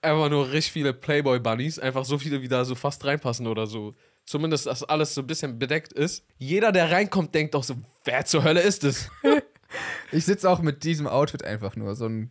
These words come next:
Speaker 2: stinknormales
Speaker 1: <laughs> Ja. Und jetzt könnte man dich dann wieder vermarkten und so.
Speaker 2: Hm.
Speaker 1: Der Prinz von der Zweite ist heute hier.
Speaker 2: Ah.
Speaker 1: Ja, wie wird nächstes Jahr? Wir hatten jetzt drei Kackjahre.
Speaker 2: Mhm. Nicht Kack. Ja, doch.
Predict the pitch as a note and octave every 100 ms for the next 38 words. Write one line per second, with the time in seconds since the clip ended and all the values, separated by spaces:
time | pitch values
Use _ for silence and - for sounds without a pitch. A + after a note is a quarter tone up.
0 | _ - C3+ A#2+ A#2 A#2 A#2 A#2 - B3
1 | G#3 A#3 - - - - - - D#3 D3+
2 | G3+ A3 A3 F#3+ F3+ E3 D#3 - D3+ C#3+
3 | C#3 - C#3 D3 D3+ - G#2+ A2 A2+ G#2
4 | G2+ - E3+ C3 G#2+ _ _ _ - B2
5 | - E3+ F3+ - C#3+ C#3 C3+ C#3 - _
6 | _ - B2+ - C3+ B2+ A#2 G#2+ G2+ _
7 | _ _ _ _ - A#2+ A2 G#2 G2 F#2+
8 | - B2 C#3+ A2 - _ _ _ - B2
9 | A2 D#3 G#3 C#4+ - G#3+ - A#2 - F#2
10 | - - _ - B2 C3+ B2+ - B2 B2+
11 | D#3+ - G3+ G#3 A#3+ E4+ _ - A2+ D#3+
12 | - _ - D4 - E3+ F3+ - - _
13 | _ _ _ _ _ _ _ - - -